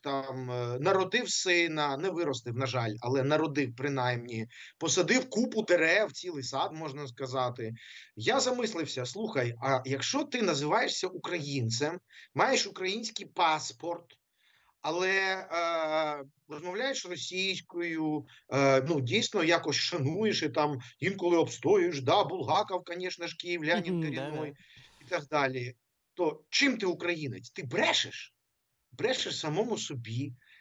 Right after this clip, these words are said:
Speaker 1: брешеш світові, що ти українець, бо ти росіянин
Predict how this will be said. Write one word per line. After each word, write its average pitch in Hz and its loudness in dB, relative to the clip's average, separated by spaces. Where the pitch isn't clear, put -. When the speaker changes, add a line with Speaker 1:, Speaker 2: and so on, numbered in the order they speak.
Speaker 1:
брешеш 190 2
світові, 165 -2
що 165 -4
ти 156 -4
українець, 143 0
бо 147 2
ти 202 6
росіянин 220 2